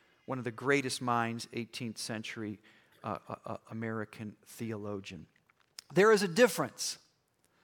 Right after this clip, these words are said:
between having an opinion that God is holy and gracious and having a sense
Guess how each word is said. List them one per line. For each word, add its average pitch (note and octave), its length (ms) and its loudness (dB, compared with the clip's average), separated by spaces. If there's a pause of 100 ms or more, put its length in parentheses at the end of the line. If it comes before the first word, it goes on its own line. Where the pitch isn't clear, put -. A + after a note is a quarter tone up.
(1040)
between G3+ 360 4
having A3+ 360 8
an A3 60 4
opinion A#3+ 560 4
that F#3+ 160 4
God G3+ 240 12
is D3+ 140 0
holy A3 580 8
and C#3+ 160 0
gracious D3+ 920 2 (560)
and F#3 160 8
having F#3+ 340 6
a E3 60 2
sense - 1120 0